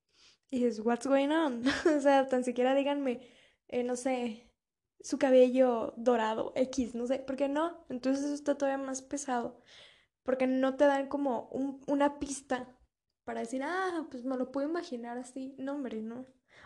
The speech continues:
Ojalá. Pero bueno, volvemos a la Rampion con Thorn, Iko y Cinder. Y aquí es donde Cinder,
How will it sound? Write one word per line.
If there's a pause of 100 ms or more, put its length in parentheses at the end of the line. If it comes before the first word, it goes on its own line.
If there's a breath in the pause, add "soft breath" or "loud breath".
Ojalá. (560)
Pero
bueno, (320 loud breath)
volvemos
a
la
Rampion
con
Thorn, (220)
Iko
y
Cinder. (380 loud breath)
Y
aquí
es
donde
Cinder,